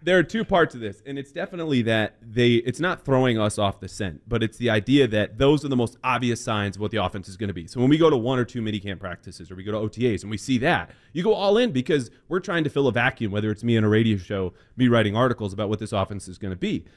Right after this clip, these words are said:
But when we get more information, like we've had the last four weeks in practice, then you start to fill it in. What I can say definitively is they're not going to live in the outside zone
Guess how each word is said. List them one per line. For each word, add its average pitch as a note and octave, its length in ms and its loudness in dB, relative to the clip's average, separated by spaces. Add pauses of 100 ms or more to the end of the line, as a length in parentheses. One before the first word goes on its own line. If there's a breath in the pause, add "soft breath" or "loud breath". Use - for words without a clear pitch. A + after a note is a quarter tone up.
(120)
But C#3 100 2
when C#3+ 80 2
we C#3+ 100 4
get C#3+ 260 0
more C#3 160 2
information, A2+ 540 -2
like F#2+ 160 -14
we've G#2+ 140 -10
had G#2 160 -2
the G2 60 -6
last F#2+ 240 -2
four G#2 140 0
weeks F#2+ 220 -4
in F2 80 -8
practice, C3+ 540 -4 (240 soft breath)
then C3+ 180 4
you D3 80 4
start B2 240 -2
to A2 60 -10
fill A2+ 200 2
it G2 60 -2
in. E2 120 -4
What G#2+ 180 -6
I C3 120 2
can D3+ 140 -4
say B2+ 240 0
definitively G#2+ 720 -2
is A2 100 -6
they're C3 140 2
not D3+ 260 -2
going C3 200 0
to B2 100 -10
live A#2+ 460 2
in A2+ 120 -8
the A2 140 -4
outside G#2+ 400 -2
zone G#2 260 -2